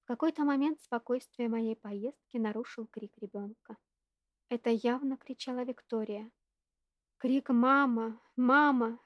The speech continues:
раздавался где-то совсем рядом, и я, пустив лошадь галопом, выехала к подножию склона прямиком к самому озеру. Оглядевшись, я увидела в сотне метров от меня несущуюся со склона маленькую девочку —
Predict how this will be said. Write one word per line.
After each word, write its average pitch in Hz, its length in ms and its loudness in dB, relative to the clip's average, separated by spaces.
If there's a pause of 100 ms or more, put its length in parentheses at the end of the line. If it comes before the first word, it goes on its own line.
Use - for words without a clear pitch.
раздавался 240 640 0
где-то 254 280 -4
совсем 254 400 -4
рядом, 254 400 0
и 247 80 -4
я, 247 260 -2 (360)
пустив 294 340 -6
лошадь 277 400 0
галопом, 262 540 -2 (400)
выехала 254 540 -2
к - 100 -18
подножию 226 500 -2
склона 240 520 -6
прямиком 226 480 -4
к - 80 -20
самому 208 540 -8
озеру. 220 460 -10 (580)
Оглядевшись, 254 720 -2
я 269 100 2
увидела 240 420 0
в - 40 -12
сотне 226 340 -4
метров 226 400 -4
от 220 120 -8
меня 214 280 -4
несущуюся 240 760 -4
со 226 120 -4
склона 233 460 -4
маленькую 214 600 -4
девочку — 240 580 -6